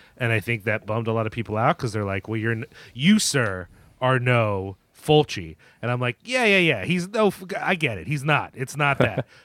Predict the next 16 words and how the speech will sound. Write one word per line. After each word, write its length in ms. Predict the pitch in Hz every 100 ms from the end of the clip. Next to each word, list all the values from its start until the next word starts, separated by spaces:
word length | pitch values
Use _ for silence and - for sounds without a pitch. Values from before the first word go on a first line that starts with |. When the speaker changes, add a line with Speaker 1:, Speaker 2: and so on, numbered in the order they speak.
| _ 156
Speaker 1:
But 300 | 147 131 - - - - - - -
it's 340 | 147 - - 165
very 280 | 170 165 139
good. 720 | 135 151 196 175 135 127 160 - - _ 160
You 100 | 180
know 80 |
what 80 | 208
I 60 | 214
mean? 200 | 226 240
It's, 200 | 202 -
it, 160 | 208 -
it's 240 | 226 190
like, 300 | 233 226 247
uh, 300 | 233 220 214 214
you 120 | 214
know, 260 | 165 156